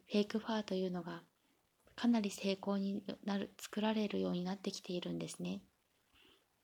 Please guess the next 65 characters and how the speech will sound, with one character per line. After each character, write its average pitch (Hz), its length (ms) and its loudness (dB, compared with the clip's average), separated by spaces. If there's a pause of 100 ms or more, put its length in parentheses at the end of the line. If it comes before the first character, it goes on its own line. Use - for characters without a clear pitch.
(920)
こ - 120 -2
の 202 100 2
見 202 160 2
極 214 240 0
め 208 140 4
が、 202 200 2 (420)
な 196 100 -2
か 220 120 2
な 226 120 2
か 226 100 -2
難 208 140 0 (200)
し 254 220 2
い 240 40 4
よ 226 100 4
う - 20 2
に 180 80 0
な 185 120 -2
っ - 20 -4
て - 160 -6
い 175 100 -4
ま 170 160 -6
す。 - 140 -18 (1200)
か 240 160 4
つ - 120 -14
て 202 140 -4
は、 180 200 -6 (880)
明 247 60 4
ら 240 100 4
か 226 120 2
に 185 120 0
こ 190 140 -6
れ 185 120 0
は 185 80 0
も 190 140 0
う 180 60 0
人 185 240 0
工 233 200 4
物 208 240 -2
だ 170 140 0
な 185 160 -2
と 185 120 -4
い 185 100 2
う 180 40 -2
の 175 120 -4
が、 165 220 -6 (680)
リ 196 120 -2
ア 196 80 0
ル 202 120 0
フ 240 100 -2
ァ 233 60 6
ー 226 40 4
と 196 120 -2
比 - 100 -6
較 190 220 0
す - 160 0
る 214 80 -2
と 185 140 0
分 180 100 -2
か 208 120 -2
っ - 120 -8
た 190 100 0
ん 180 80 0
で 170 100 -4
す - 140 -10
が、 165 180 -6